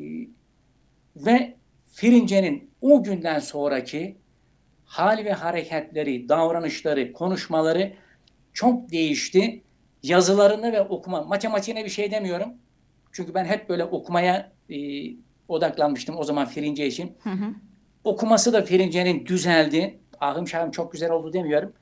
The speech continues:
Speaker 1: Ama düzeldi. E, ve ilk defa ben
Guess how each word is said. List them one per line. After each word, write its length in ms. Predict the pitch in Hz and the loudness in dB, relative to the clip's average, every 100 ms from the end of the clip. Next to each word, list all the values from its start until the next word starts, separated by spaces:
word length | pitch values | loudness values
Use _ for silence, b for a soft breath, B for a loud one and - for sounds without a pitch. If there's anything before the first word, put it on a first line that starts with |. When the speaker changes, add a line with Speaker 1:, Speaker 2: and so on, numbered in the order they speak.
| _ _ _ _ - | _ _ _ _ -2
Speaker 1:
Ama 340 | 196 185 - | 0 0 -2
düzeldi. 720 | 220 190 185 170 156 196 240 - _ _ _ _ _ | -4 0 2 2 2 0 -2 -8 _ _ _ _ _
E, 60 | 139 131 131 - - _ _ _ _ | -10 -8 -8 -10 -16 _ _ _ _
ve 280 | 185 247 - _ | -2 -2 -2 _
ilk 280 | 262 277 - | 2 2 4
defa 360 | 196 170 175 147 | 2 2 0 6
ben 320 | 202 247 | 6 4